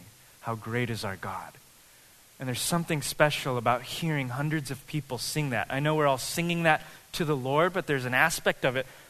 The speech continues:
where I feel like I'm being sung to too. I'm being told by my brothers and sisters,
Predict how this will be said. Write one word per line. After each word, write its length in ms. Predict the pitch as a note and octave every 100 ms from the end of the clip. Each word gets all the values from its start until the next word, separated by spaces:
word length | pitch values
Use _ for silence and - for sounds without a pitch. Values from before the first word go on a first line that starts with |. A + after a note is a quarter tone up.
| -
where 100 | D3+
I 60 | C3
feel 260 | - F3 D#3+
like 220 | C#3+ -
I'm 180 | D3 D3+
being 240 | D3 C3 A#2+
sung 320 | - B2+ A2+
to 160 | - A2+
too. 360 | - B2 D#2+ F#2+ - - - - - - - - - - - - D3
I'm 100 | D3
being 220 | C#3+ C3
told 540 | - - D3 C#3 G#2+
by 100 | A#2
my 140 | A2+ G#2+
brothers 380 | B2 A#2+ A2
and 100 | G#2
sisters, 440 | - A#2+ - G#2